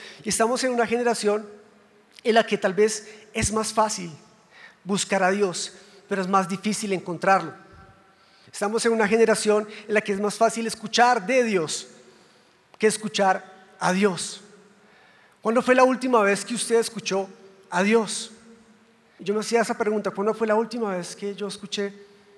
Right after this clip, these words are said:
la voz audible de Dios? Y tal vez había pasado tiempo y yo decía, "Señor,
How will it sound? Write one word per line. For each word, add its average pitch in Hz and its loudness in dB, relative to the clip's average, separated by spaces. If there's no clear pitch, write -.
la 165 -4
voz 190 -2
audible 214 -4
de 156 -2
Dios? 156 -8
Y 180 -10
tal 180 -2
vez 196 -4
había 196 -4
pasado 165 -8
tiempo 190 -8
y 147 -8
yo 156 -10
decía, 151 -8
"Señor, 156 -4